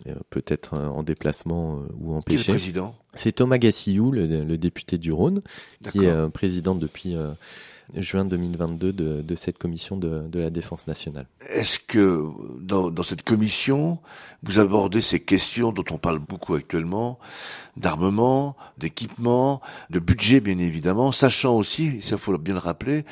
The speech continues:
Speaker 2: que le budget de la défense nationale a été augmenté de manière plus que substantielle depuis quelques années. Est-ce que vous pourriez nous refaire un,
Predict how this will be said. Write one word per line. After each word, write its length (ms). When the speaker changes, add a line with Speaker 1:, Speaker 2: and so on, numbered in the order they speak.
Speaker 2:
que 100
le 80
budget 400
de 60
la 60
défense 400
nationale 460
a 100
été 180
augmenté 560
de 120
manière 320
plus 220
que 100
substantielle 680
depuis 320
quelques 520
années. 260
Est-ce 160
que 120
vous 40
pourriez 220
nous 60
refaire 220
un, 60